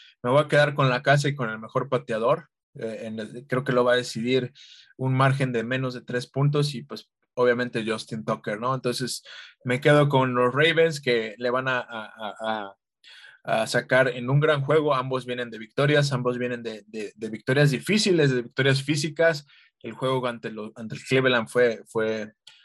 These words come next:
fue difícil, fue complejo para estos Chargers. Eh, eh, yo creo que su, su, su misma defensa también no, no, no podía contener esa ofensiva terrestre de, de, de Cleveland y, y, y el buen, el buen,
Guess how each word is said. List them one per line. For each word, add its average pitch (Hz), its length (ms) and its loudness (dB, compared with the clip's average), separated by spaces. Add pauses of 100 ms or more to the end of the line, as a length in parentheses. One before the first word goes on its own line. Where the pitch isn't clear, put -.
(140)
fue 131 160 0
difícil, 143 460 0
fue 135 140 -4
complejo 139 560 -2
para 113 160 0
estos 127 280 -10
Chargers. 147 640 -2 (220)
Eh, 101 400 -20
eh, 98 320 -18 (400)
yo 120 80 -2
creo 127 140 -2
que 135 100 -2
su, 127 160 -2 (260)
su, 127 200 -6
su 123 140 -6
misma 147 300 4
defensa 135 440 0
también 123 480 -4
no, 120 420 -8
no, 123 280 -2
no 127 240 0
podía 127 340 2
contener 123 540 -4 (320)
esa 123 180 -2
ofensiva 123 500 -2
terrestre 127 640 -4 (280)
de, 110 200 -8
de, 107 400 -10 (160)
de 110 200 -12
Cleveland 131 600 2
y, 117 180 -14 (140)
y, 107 140 -12 (100)
y 120 40 -6
el 110 120 -8
buen, 120 320 -2
el 117 180 -8
buen, 123 440 -2